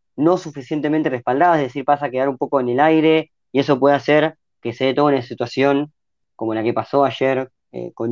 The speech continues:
U S T y, y se vaya a hacer el colapse. Co-, por la cantidad de U S D T que hay emitidos y porque U S D T está en todas las redes,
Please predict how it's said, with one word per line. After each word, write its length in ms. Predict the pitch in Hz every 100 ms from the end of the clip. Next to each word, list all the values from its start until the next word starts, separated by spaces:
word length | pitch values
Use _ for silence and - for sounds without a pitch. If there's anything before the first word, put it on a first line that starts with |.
| 123
U 80 | 135
S 100 | 123
T 120 | 165
y, 400 | 165 165 139 113 - 123
y 100 | 104
se 100 | 127
vaya 200 | 135 135
a 20 |
hacer 220 | - 151
el 120 | 143
colapse. 680 | - 123 143 - 147 170 - _ _ _ _ _ _ _ _ _ _ _ _
Co-, 160 | - -
por 160 | 143
la 100 | 143
cantidad 440 | 143 139 151 190 202
de 120 | 190
U 40 |
S 80 | 175
D 80 | 156
T 100 | 170
que 60 |
hay 100 | 160
emitidos 720 | 143 131 185 185 170 165 160 -
y 120 | 123
porque 340 | 123 110 135
U 40 | 165
S 140 | 151
D 80 | 143
T 140 | 165
está 220 | 147 156 160
en 120 | 151
todas 240 | 165 160
las 160 | 131 123
redes, 480 | 165 151 151 170